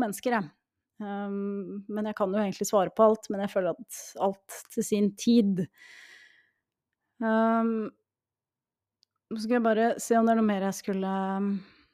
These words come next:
<laughs> mer jeg skulle ta opp. Ja.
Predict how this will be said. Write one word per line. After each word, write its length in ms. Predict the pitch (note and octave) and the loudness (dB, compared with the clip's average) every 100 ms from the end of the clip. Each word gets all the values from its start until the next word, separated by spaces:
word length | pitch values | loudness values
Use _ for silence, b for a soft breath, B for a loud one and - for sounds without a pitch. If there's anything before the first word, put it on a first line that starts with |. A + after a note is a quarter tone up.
| B _ _ _ _ _ _ _ - | B _ _ _ _ _ _ _ -2
<laughs> 400 | G3 C4+ A#3 C4 | 2 6 10 10
mer 180 | A#3+ C4+ | 10 2
jeg 100 | A#3 | -2
skulle 420 | - - A#3 G#3 G3+ | -6 -10 -8 -8 -10
ta 200 | - G#3+ F#3+ F#3 | -6 -4 -2 -4
opp. 160 | G3 _ _ _ _ _ _ _ _ _ _ _ _ - _ _ _ _ | -8 _ _ _ _ _ _ _ _ _ _ _ _ -20 _ _ _ _
Ja. 100 | F#3+ | -8